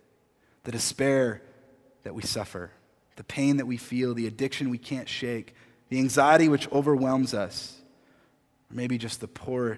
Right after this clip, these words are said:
decisions which stack up and leave our lives in ruins. Christ from the cross is saying, "If I can go into the depths and bre-, be brought back again, then you don't have to fear, because God can bring life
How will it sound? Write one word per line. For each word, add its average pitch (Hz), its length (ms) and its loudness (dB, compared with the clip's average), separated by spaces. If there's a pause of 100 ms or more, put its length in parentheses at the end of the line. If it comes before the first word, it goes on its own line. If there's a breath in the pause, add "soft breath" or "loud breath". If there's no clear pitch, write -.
decisions 107 600 -10
which - 160 -10
stack 117 480 -6
up 107 280 -10 (920)
and 107 140 -12
leave 117 180 -4
our 110 120 -4
lives 101 360 -2
in 98 100 -10
ruins. 104 520 -14 (880)
Christ 147 360 6
from 151 120 0
the 135 80 2
cross 156 360 4
is 131 60 -2
saying, 147 300 2 (160 loud breath)
"If 139 120 0
I 175 160 8
can 226 140 4
go 208 180 6
into 196 140 6
the 170 80 6
depths 165 360 4
and 135 120 0
bre-, 139 320 0
be 170 160 0
brought 156 340 6
back 143 280 2
again, 127 440 -6 (2750)
then 120 100 -2
you 120 100 4
don't 139 120 6
have 135 180 4
to 117 60 -8
fear, 101 520 -8
because - 240 -14
God 120 340 -2
can 123 160 -4
bring 117 240 -4
life 107 380 -6